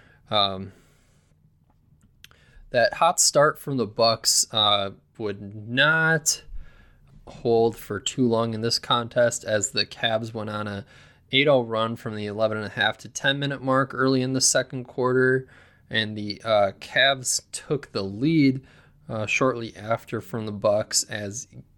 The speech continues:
Garland found Mobley in the paint for a jam, and Mobley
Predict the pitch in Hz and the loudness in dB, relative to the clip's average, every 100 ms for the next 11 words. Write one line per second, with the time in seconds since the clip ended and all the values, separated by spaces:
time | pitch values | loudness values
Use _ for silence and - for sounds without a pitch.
0 | _ 110 110 110 107 107 - 104 101 101 | _ 0 0 -2 -8 -10 -8 -8 -8 -6
1 | 98 110 98 98 - - 113 - - 107 | -6 -6 -6 -8 -12 -14 -14 -14 -14 -12
2 | 87 95 117 113 117 113 117 - - - | -12 -12 -6 -4 -2 -4 -8 -10 -20 -20
3 | _ - 101 101 101 104 - 113 117 123 | _ -10 -6 -4 -4 -10 -4 2 2 2
4 | 120 107 107 | 2 2 0